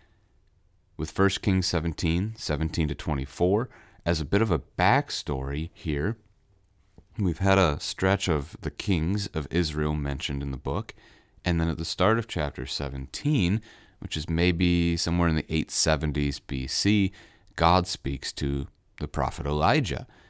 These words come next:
that there will be a drought, and the Lord takes Elijah to the brook Kerith on the east side of the Jordan River, and there he feeds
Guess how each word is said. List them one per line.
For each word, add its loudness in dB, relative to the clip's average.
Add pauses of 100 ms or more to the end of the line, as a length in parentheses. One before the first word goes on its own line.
(120)
that -2
there 2
will 2
be -2
a -4
drought, -2 (440)
and -2
the 0
Lord 0
takes -2
Elijah 2
to -2
the -6
brook -2
Kerith 0
on -2
the -8
east -2
side -2
of 0
the 0
Jordan -2
River, 0 (480)
and 4
there 6
he 2
feeds -2